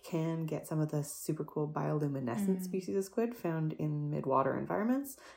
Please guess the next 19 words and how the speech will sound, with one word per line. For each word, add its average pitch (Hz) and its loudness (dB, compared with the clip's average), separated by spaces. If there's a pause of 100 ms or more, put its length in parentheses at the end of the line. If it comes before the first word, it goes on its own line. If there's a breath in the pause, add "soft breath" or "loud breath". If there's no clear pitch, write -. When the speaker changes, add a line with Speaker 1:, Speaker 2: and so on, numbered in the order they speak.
(120 loud breath)
Speaker 1:
and 359 8
occasionally 151 0
octopuses, - -4
but - -2 (460)
mostly 151 2
squid. - -10 (320)
Speaker 2:
Pygmy 262 -4 (400)
sperm 220 -6
whales 220 -2
were 185 -2
first 190 -8
described 175 -4
by 165 -2
a 156 -6
naturalist 160 -12
with 156 -18
the 165 -20
craziest 202 -8
name 160 -14